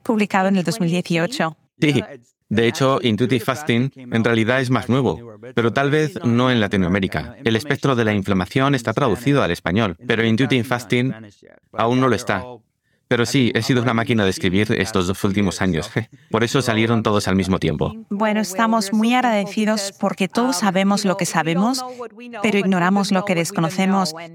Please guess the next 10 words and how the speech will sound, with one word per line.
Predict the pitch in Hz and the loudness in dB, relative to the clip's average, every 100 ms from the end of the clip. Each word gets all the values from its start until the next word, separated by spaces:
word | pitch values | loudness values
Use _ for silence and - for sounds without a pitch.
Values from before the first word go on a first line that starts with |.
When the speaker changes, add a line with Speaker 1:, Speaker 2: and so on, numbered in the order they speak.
| 175 | -8
Speaker 1:
Y | - | -2
en | 220 | 0
esa | 214 226 | 2 2
ventana | 226 208 214 214 | 2 2 2 2
de | 214 | 2
ignorancia, | 196 196 185 214 240 254 262 208 - | 0 2 2 0 2 0 0 -4 0
muchas | 214 240 269 - 208 | 2 2 0 0 0
veces | 208 220 247 233 | 0 0 0 0
nos | 208 196 185 | 0 0 0
equivocamos | 175 175 160 - 208 226 220 | -2 -2 0 0 2 0 -2